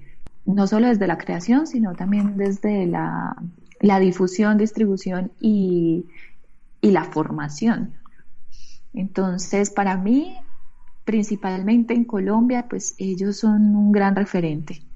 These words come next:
Dixon comenzó hace, mm, mucho rato, eh, a explorar este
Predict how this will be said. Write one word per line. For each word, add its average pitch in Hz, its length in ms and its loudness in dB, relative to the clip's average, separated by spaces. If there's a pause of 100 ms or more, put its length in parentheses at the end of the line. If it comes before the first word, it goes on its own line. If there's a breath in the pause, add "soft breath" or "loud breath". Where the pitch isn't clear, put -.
(200)
Dixon 190 480 2
comenzó 175 680 0
hace, 185 1080 0 (100)
mm, 175 400 0 (640)
mucho 214 340 8
rato, 180 580 -2 (680 soft breath)
eh, 185 280 -4
a 175 80 -2
explorar 175 580 0
este 190 760 -4